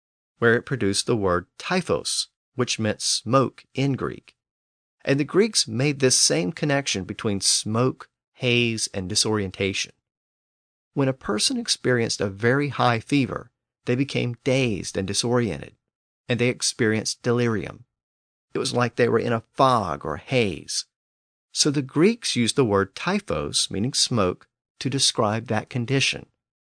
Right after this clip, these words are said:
And that produced the word typhus, which is a type of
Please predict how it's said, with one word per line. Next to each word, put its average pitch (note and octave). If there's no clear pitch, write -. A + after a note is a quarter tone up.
And A#2
that F#3
produced B2
the A2
word A2
typhus, -
which A#2+
is C#3+
a D#3+
type -
of G#2